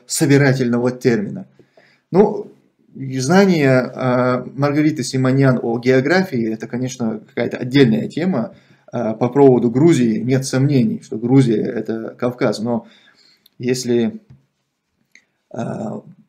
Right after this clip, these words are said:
в соответствии с географией Симонян Азербайджан и Армения являются тоже Кавказом, то почему и Иран, и Турция тогда не Кавказ? Почему Грецию,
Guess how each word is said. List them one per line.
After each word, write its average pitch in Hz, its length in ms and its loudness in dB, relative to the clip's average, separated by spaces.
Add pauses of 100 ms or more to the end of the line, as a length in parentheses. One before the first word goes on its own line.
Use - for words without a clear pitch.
в - 80 -14
соответствии 135 580 -2
с 120 560 -6
географией 131 800 2
Симонян 120 760 0 (400)
Азербайджан 135 640 2
и 120 60 2
Армения 123 520 2
являются 117 680 0
тоже 117 600 0
Кавказом, 127 520 -2
то 110 100 -6
почему 147 420 -6
и 120 180 -2
Иран, 127 300 2
и - 60 -4
Турция 117 640 -2
тогда 107 320 -4
не 110 140 -2
Кавказ? 120 440 -4
Почему 139 360 -4
Грецию, 117 680 0